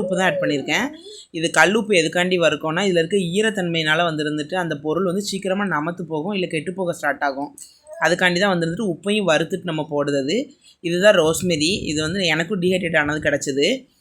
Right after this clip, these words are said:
இந்த பவுடரை வந்து இருந்துட்டு இதை வ-, இது வந்து ரொம்ப பவுடரா வச்சிருக்க மாட்டாங்க, கொஞ்சம் வந்து இருந்துட்டு பரபரன்னு தான் இருக்கும். இதையும் வந்து ஒரு டைம் வறுத்துட்டு சேர்த்துக்கலாம்னு சொல்லிட்டு வறுத்துட்டு இருக்கேன்.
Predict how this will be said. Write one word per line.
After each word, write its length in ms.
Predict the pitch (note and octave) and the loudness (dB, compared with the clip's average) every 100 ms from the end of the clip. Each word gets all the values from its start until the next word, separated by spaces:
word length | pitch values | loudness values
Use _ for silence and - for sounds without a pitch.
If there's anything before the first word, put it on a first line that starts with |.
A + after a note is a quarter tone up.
| _ _ _ _ | _ _ _ _
இந்த 200 | E3+ F3 E3 | -2 0 4
பவுடரை 340 | D#3+ D#3+ F3 E3+ | 4 6 4 4
வந்து 140 | D#3+ F#3 | 2 0
இருந்துட்டு 320 | E3 D#3 E3+ A#3+ - F3 | 0 -2 -2 -2 -2 0
இதை 120 | E3+ | 0
வ-, 100 | E3+ F3 | 0 0
இது 80 | F3+ | 0
வந்து 120 | G3 G3 | 2 2
ரொம்ப 240 | D#3 F3+ G#3 G#3+ G3 - | 0 0 0 2 2 2
பவுடரா 360 | D#3 F3+ F#3 G#3 | 2 2 4 4
வச்சிருக்க 300 | F3 - D3+ | 4 -2 -2
மாட்டாங்க, 260 | D3+ D3 D3 C#3+ | 0 0 0 -2
கொஞ்சம் 280 | D3+ D#3+ F#3+ | -2 -2 -2
வந்து 140 | E3+ | 0
இருந்துட்டு 260 | E3 F3 F3+ | -2 -2 2
பரபரன்னு 420 | D#3+ D3+ D3+ D#3 | 2 2 0 0
தான் 100 | E3+ | 0
இருக்கும். 300 | D3 D3 E3 C4 - - - | 0 -2 -2 -4 -8 -20 -10
இதையும் 320 | E3+ E3+ G3+ F3+ | -4 0 0 2
வந்து 140 | G3 E3+ | 4 2
ஒரு 100 | D#3 | 2
டைம் 140 | E3+ F3+ | 0 2
வறுத்துட்டு 360 | D3 D3+ F3+ E3+ | 0 0 -4 -2
சேர்த்துக்கலாம்னு 480 | D3+ D3 D3+ D#3 D3+ | -2 -2 -4 -2 -2
சொல்லிட்டு 240 | C#3+ F3 F3 | -2 0 0
வறுத்துட்டு 340 | C#3+ D#3 D3+ C#3+ | 0 -2 -6 -6
இருக்கேன். 300 | D3 D#3+ | -2 -2